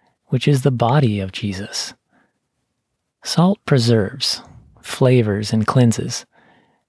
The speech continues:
Likewise, with Jesus, at work through believers, we prevent decay. We testify to how great God is, and we model how to be righteous,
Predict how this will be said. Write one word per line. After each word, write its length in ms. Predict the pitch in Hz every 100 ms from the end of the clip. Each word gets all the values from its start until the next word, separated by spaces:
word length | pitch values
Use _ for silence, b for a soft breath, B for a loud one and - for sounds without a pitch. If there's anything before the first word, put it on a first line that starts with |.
| _
Likewise, 580 | - 117 - 113 101 110
with 200 | 120 107
Jesus, 580 | - 131 127 117 - - b b b -
at 140 | 123
work 300 | 123 127 123
through 360 | - - 139 170
believers, 680 | 131 101 92 92 110 - - b b b b _
we 180 | 123 131
prevent 480 | - 139 135 143 127
decay. 760 | 143 - 131 160 101 101 - B
We 240 | 123 123 120
testify 680 | - 156 - 143 113 98
to 100 | 104
how 160 | 98 135
great 480 | 123 131 143 156 -
God 260 | 127 107
is, 360 | 98 104 120 - b b b b b b -
and 140 | 131
we 100 | 123
model 500 | 117 120 139 131 120 - b b b b b
how 180 | - 123
to 80 | 117
be 140 | 113
righteous, 720 | 104 120 123 135 123 - -